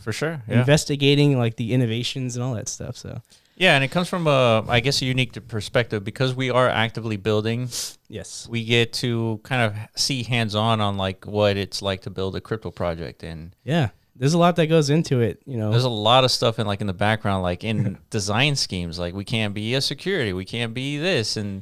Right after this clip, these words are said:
Speaker 2: You know what's
Speaker 1: you
Speaker 2: int-,
Speaker 1: can't
Speaker 2: yeah.
Speaker 1: violate that law. And
Speaker 2: And it's interesting, not to, like, toot our own horns or anything, just because we, we actually think of these things while we're
Speaker 1: That's true.
Speaker 2: designing and constructing our, our projects.
Speaker 1: Yeah,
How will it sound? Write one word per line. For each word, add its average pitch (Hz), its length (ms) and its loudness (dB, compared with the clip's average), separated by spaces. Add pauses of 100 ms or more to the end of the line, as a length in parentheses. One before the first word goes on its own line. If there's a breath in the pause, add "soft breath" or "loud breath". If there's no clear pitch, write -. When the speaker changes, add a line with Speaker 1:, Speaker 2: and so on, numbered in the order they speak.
Speaker 2:
You 170 80 2
know 202 100 10
what's 214 140 8
Speaker 1:
you 196 60 6
Speaker 2:
int-, 202 80 2
Speaker 1:
can't 151 180 4
Speaker 2:
yeah. 151 80 6
Speaker 1:
violate 156 400 6
that 165 280 4
law. 101 420 4
And 95 260 -4 (360)
Speaker 2:
And 160 120 6
it's 170 100 4
interesting, 127 600 4 (460)
not 165 300 4
to, 160 80 0
like, 135 180 4
toot 160 220 4
our 131 140 6
own 120 180 4
horns 123 400 2
or 110 60 0
anything, 104 320 0
just 123 200 -6
because 127 360 2
we, 135 280 0
we 156 160 2
actually 202 300 4
think 196 340 2
of 151 60 6
these 120 240 4
things 113 400 2
while 131 180 4
we're 127 200 2 (100)
Speaker 1:
That's 120 140 -2
true. 214 160 4
Speaker 2:
designing 156 420 8
and 135 160 2
constructing 135 580 0
our, 110 240 0
our 113 140 -4
projects. 113 480 -4
Speaker 1:
Yeah, 139 160 6